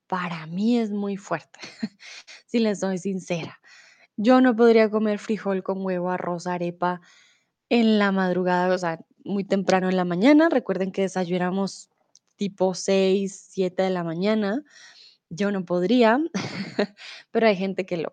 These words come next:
hace. El calentado se prepara con las sobras del día anterior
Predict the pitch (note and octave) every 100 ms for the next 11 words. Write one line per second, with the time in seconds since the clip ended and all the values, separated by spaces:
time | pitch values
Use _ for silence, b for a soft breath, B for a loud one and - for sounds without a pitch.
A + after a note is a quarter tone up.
0 | - - - F#3 G3 G3+ G#3 A3 A#3 C#4
1 | C#4+ _ - - C#4+ D#4+ E4+ D#4 A#3 G#3+
2 | G#3+ A#3 B3+ G#3+ F#3 F3 F3 F3 F3+ -
3 | D3+ D3+ D#3 F3 A#3+ D4+ D#4+